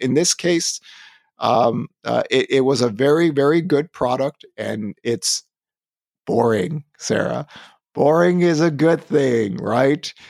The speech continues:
Uh, we don't want exotic loan debt structures or any creative financing. Uh, this is, this is how it should be. And I, and, and, uh, days on market are above thirty days,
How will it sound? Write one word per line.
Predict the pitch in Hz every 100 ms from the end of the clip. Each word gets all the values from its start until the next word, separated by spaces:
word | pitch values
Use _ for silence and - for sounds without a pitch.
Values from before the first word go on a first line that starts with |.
| - _ _
Uh, | 117 117
we | 123
don't | 151 160 151
want | 151 156 -
exotic | 113 110 131 131 127
loan | 131 123
debt | 113 117
structures | - - 113 - 113 110 95
or | 101
any | 113 120
creative | - 113 110 110
financing. | - 107 110 110 110 110 107 104 - - - _ _
Uh, | - - - -
this | 131 160
is, | 139
this | 165 175
is |
how | 156 170
it | 165
should | 165 151
be. | 98 -
And | 101
I, | 101
and, | 92 98 107 101 -
and, | 104 101 95 -
uh, | 104 101 101 -
days | 110 135
on | 143 135
market | 147 147 151
are | 139
above | 151 151
thirty | - - 147 160 160
days, | 160 185 190 -